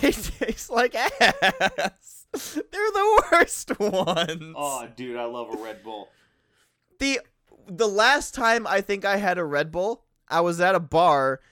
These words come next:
Speaker 1: and the bartender punctured the side, dump-, dumped some of it out, and then poured vodka in it.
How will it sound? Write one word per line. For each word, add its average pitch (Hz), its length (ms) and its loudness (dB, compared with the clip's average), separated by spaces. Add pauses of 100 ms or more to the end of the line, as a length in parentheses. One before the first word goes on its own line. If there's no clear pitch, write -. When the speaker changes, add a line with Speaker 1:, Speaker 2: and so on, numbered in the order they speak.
(320)
Speaker 1:
and 170 240 -2
the 160 80 0
bartender 160 880 2 (580)
punctured 208 560 0
the 156 80 -2
side, 151 600 2 (460)
dump-, 190 300 2 (480)
dumped 196 260 4
some 196 300 -2
of 180 100 -4
it 170 140 4
out, 151 340 2 (100)
and 165 160 -2
then 156 160 -4
poured 160 340 0
vodka 147 540 0
in 113 160 -10
it. 101 140 -14